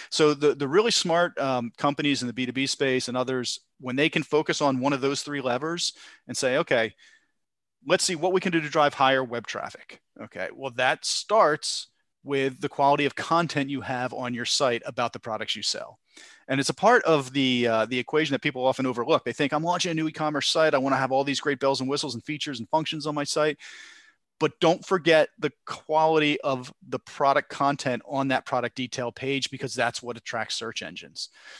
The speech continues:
So if you have really robust descriptions and specs and attributes and brochures and product information that people want to consume, uh, you know, search engines wanna consume that too, right? They, they, when they see really robust product detail pages, that drives more search traffic to your site.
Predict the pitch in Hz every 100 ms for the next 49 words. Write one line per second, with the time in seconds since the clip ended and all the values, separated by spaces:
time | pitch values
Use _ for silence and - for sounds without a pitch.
0 | - - 147 135 156 143 170 156 139 139
1 | 123 123 120 117 - - 113 107 110 107
2 | 101 101 - 131 120 - 113 123 117 -
3 | 117 110 - 110 107 - 127 123 113 104
4 | 104 - 147 156 151 - 147 165 - 120
5 | - 139 131 107 127 135 - 123 170 160
6 | - - - - - _ _ - - -
7 | - - - 190 202 175 170 160 170 165
8 | - 180 170 151 226 196 117 151 147 143
9 | 139 139 127 - 135 147 170 - 208 185
10 | 131 151 139 123 156 151 147 147 - -
11 | 143 139 - 160 - 120 - 110 110 113
12 | 110 - 131 127 135 135 127 120 123 120
13 | - 123 - - 110 107 - 113 101 -
14 | 104